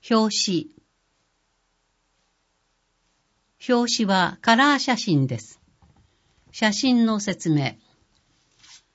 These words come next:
淡津温泉総湯正面入り口で、ライドシェアを利用した五人のおばあちゃんと、男性ドライバーがにこやかに手を振っています。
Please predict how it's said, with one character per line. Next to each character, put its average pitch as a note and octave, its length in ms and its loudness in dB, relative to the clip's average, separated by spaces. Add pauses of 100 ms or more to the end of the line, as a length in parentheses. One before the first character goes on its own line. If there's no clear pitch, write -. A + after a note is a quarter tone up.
(640)
淡 C4 260 2
津 C#4+ 140 -4
温 C4 160 -2
泉 G3 320 -2
総 A3+ 280 0
湯 G3 300 -2
正 C4+ 300 -2
面 G3 300 2
入 G3 80 0
り G3+ 140 0
口 F#3+ 260 -6
で、 D3 240 -6 (520)
ラ B3 180 2
イ C#4+ 100 -2
ド C4+ 140 -2
シ C4+ 180 -4
ェ B3+ 80 2
ア A3 80 2
を F#3 100 0
利 F3+ 100 -2
用 F#3+ 200 -2
し - 120 -10
た E3 200 -2
五 F#3 160 0
人 C4 260 0
の G3 160 2
お F3 40 -2
ば G#3+ 160 0
あ A3 80 -4
ち F#3+ 100 -8
ゃ D#3 80 -2
ん D3 100 -2
と、 C3+ 240 -12 (560)
男 A#3+ 300 2
性 A#3+ 260 0
ド G#3 140 0
ラ A#3 140 4
イ A#3+ 80 -2
バ D#3+ 240 2
ー C#3 40 -4
が C#3 200 -6 (280)
に G#3 120 0
こ C#4+ 160 0
や A#3+ 120 2
か B3+ 160 2
に D3 220 0
手 A3+ 140 0
を B3+ 140 4
振 A#3+ 120 -10
っ F3+ 40 -6
て - 240 -2
い F3+ 140 2
ま B2 160 0
す。 - 220 -20